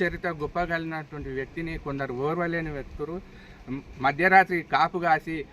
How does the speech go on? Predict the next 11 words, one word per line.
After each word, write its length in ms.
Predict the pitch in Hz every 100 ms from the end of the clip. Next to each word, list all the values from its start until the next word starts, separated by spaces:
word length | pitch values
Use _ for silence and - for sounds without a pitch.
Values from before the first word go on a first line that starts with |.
| -
వారి 240 | 131 143
ఊరికి 400 | 143 170 170 165
స్వగ్రామమైన 600 | 135 135 147 170 170 165
వడ్డవాటకు 600 | 147 139 160 165 156 139
వెళ్తున్న 420 | 143 143 143 139 135 131 117 - 139
సందర్భంలో 500 | 135 160 151 156 165
కెనాల్ 300 | 131 139 160
దగ్గర 260 | 156 151 147
కా-, 400 | - 131 135 -
కాపు 240 | 139 147
కాసి, 400 | 139 135 156 143